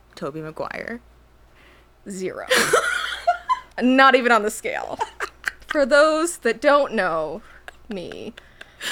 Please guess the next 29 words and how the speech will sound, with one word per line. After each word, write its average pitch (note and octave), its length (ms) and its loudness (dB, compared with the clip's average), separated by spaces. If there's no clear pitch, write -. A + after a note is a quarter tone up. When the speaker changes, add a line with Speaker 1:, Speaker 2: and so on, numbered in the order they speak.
Speaker 2:
know A#3+ 180 4
that A#3+ 200 -4
I A#3+ 120 2
don't B3 500 0
like F#3 300 -2
the G3 320 -8
Tobey G#3 360 -2
Maguire F#3 440 -4
Spider-Man F#3+ 680 -4
series. E3 640 -6
Tom G3+ 320 -4
Holland D#4+ 600 0
is C#4 240 -4
way C#4 460 6
better. - 480 -4
Way, C4 440 0
way, D4+ 220 0
way D#4 240 0
better. E4+ 340 0
I D4 140 -6
just D#4 240 -12
don't F#3+ 220 -8
like G#3 180 -10
Tobey E3+ 300 -12
Maguire F#3 520 -8
and E3 80 -12
his E3+ 100 -16
stupid - 460 -16
face. - 300 -4